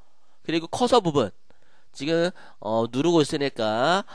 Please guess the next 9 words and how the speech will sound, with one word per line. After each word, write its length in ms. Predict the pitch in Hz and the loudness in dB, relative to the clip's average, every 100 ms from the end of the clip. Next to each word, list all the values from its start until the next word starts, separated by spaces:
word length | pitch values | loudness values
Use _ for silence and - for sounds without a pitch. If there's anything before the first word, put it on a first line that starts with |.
| - - | -18 -12
지금 280 | 120 123 127 | -8 -8 -2
동그라미 540 | 190 202 214 190 170 147 | -2 2 4 4 4 0
부분과 400 | 120 113 113 139 | -2 -2 -2 -2
커서 340 | - 330 220 | -2 -2 -2
부분, 240 | 156 107 107 | -2 -4 -2
커서 300 | 220 220 220 | 2 4 4
부분이 460 | 185 170 196 240 - - - - | 4 2 6 6 4 -12 -18 2
복사가 600 | 151 - - 190 202 202 | 4 4 2 0 4 4
되면서 640 | 170 143 156 165 208 247 | 2 0 0 4 6 6